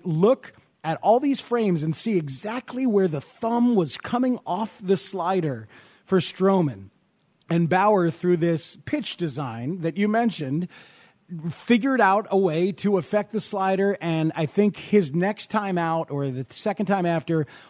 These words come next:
all of a sudden he had an eight point four inch vertical drop on his slider, which was, like, three inches more than he'd had all season long, and he knew he'd found something. Success, results be damned, he knew that he'd found it,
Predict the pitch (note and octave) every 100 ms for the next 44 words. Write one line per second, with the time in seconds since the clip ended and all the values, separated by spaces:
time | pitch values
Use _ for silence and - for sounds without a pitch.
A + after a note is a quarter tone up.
0 | _ G3 G#3+ G3+ - F3+ E3+ C#3+ F3 D#3+
1 | D3 - A3+ A#3 - D#3+ G3 F3+ - -
2 | F#3+ F#3+ F#3+ E3 E3+ - C#3 F3 F3 E3+
3 | E3 A#2 C3 C3 C3 - C#3+ C3 A#2+ -
4 | A2+ G2 E2+ A2+ _ _ _ _ _ D#3+
5 | F3 - D#3+ B2 D3 E3+ D#3+ - D#3+ D3
6 | - A3 B3 C4 B3 G#3 F3 F#3+ G3+ F#3
7 | D#3+ C#3+ D#3+ D#3 - F#3 G#3 F#3+ G#3 F#3
8 | F#3+ D#3+ D#3 D#3 C#3+ D3 C#3 D3+ F3+ G3+
9 | G#3 D#3 E3+ D3 - C#3+ C3 A#2 - G2
10 | E2 E2+ F#2+ - - - F3+ - A#3 A3
11 | - - F3+ F3+ D#3+ D3 A#3+ G#3+ D3+ G3+
12 | D#3+ F3+ D3+ C3+ C3 - - _ - F3
13 | G#3+ G#3 G3+ F3+ D#3+ D3 - D#3 C#3+ B2